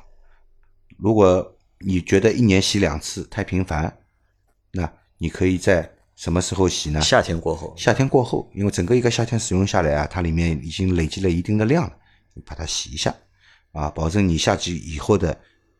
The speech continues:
Speaker 1: 这，这些时间呢，你，你的蒸发箱里面是干净的，不会有那些细菌啊、霉菌的滋生，哎，就是这样来做。但，但我们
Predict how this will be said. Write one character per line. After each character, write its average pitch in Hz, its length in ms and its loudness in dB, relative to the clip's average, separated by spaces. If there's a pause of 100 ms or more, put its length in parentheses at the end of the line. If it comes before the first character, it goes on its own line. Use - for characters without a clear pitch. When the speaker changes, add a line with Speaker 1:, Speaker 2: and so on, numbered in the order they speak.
(580)
Speaker 1:
这， - 160 -6
这 - 180 -6
些 90 160 0
时 80 220 -4
间 82 180 -2
呢， 76 240 -2
你， 78 300 -4 (520)
你 92 120 -10
的 82 100 -6
蒸 92 160 0
发 95 80 2
箱 92 140 0
里 80 100 2
面 80 160 2
是 - 240 -4 (600)
干 87 180 -2
净 87 180 -2
的， - 80 -18 (280)
不 - 100 -8
会 92 160 2
有 78 100 2
那 80 140 0
些 80 220 -4
细 - 260 -6
菌 82 180 -4
啊、 78 120 -2
霉 78 160 -4
菌 82 180 -6
的 78 80 -6
滋 - 180 -14
生， 80 220 -10 (800)
哎， - 180 -16 (640)
就 - 100 -10
是 87 120 -4
这 113 120 -2
样 87 140 2
来 64 100 -4
做。 - 220 -16 (640)
但， 117 220 2
但 139 400 6
我 101 120 6
们 123 140 6